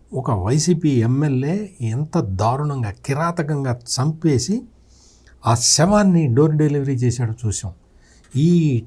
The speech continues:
టాపిక్లన్నీ కూడా ప్రజలు మర్చిపోయి,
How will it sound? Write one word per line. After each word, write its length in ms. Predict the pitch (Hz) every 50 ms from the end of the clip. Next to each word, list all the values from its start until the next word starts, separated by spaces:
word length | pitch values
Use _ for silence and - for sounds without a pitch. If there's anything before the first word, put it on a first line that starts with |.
| - -
టాపిక్లన్నీ 840 | - 160 - - 202 185 - 175 151 139 139 151 170 190 202 202 190
కూడా 480 | 165 170 165 151 143 135 147 160 190 208 - - _ _ _ _ _ _ - - _ - - -
ప్రజలు 340 | 123 127 123 - 170 160
మర్చిపోయి, 920 | 131 107 92 95 104 120 120 - 180 170 - 139 131 117 113 151 226 262